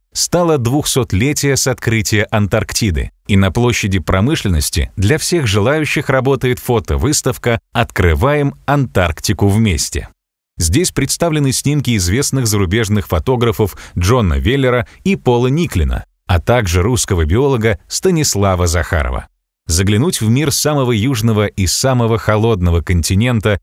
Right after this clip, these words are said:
через объективы их камер и полюбоваться его природой можно будет до двадцать восьмого февраля две тысячи двадцать первого года.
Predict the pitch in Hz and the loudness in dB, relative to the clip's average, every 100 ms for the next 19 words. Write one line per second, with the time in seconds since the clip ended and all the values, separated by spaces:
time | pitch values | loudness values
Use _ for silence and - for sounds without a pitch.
0 | - 156 143 123 - 110 113 98 123 107 | -4 0 2 0 0 0 0 -2 -2 0
1 | 85 76 - 139 98 62 - - 131 123 | 0 -2 -2 0 0 -2 -4 0 2 2
2 | 113 98 95 110 - 98 87 90 80 78 | 2 2 2 0 0 -2 0 0 0 0
3 | 101 127 107 95 - - - 98 170 143 | 0 2 0 -2 -6 -10 0 2 4 2
4 | 147 127 139 120 - 110 104 117 87 98 | 0 0 0 0 -2 -2 0 0 2 0
5 | 131 135 101 104 - 92 85 87 92 78 | 0 -2 0 -2 0 0 0 0 0 0
6 | 76 101 110 - 107 80 87 78 156 175 | 0 0 -2 -4 -4 0 0 0 -2 -2
7 | 165 - 143 90 87 87 - - - 80 | -2 -2 0 0 0 0 -4 -4 -2 0
8 | 78 80 87 76 62 50 | 0 0 0 0 -2 -4